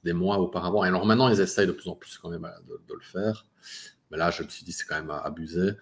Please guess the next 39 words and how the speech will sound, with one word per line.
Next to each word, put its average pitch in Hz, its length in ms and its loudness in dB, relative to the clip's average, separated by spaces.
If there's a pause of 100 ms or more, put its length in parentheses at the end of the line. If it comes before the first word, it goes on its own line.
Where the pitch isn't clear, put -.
(460)
Donc, 85 160 0
j'ai 95 80 6
arrêté 92 340 4
d'écouter 85 360 -4
les 85 140 -4
infos 82 280 2
et 95 40 6
en 82 100 2
fait, 104 240 4
ça 78 100 -4
m'a, 73 360 -6 (400)
mais, 85 180 0 (1300)
augmenté 117 640 8
ma, 80 340 2
ma 78 140 -4
santé - 380 -2
mentale, 95 460 4 (360)
<laughs> - 380 -8
ma 95 120 8
vie. 120 340 4
Ça, - 280 -2
ça, 76 420 -4
ça - 140 -8
a 78 40 -6
été, 98 200 2
euh, 82 180 2 (280)
un - 80 -2
bol 101 340 10
d'air 107 500 2 (440)
de - 40 -4
pouvoir 98 640 4
me 90 100 6
dire 95 360 4
si - 260 2
vraiment 101 300 2
quelque 92 180 2
chose 90 240 -2
d'important 98 680 2 (500)
arrivera, 92 760 -2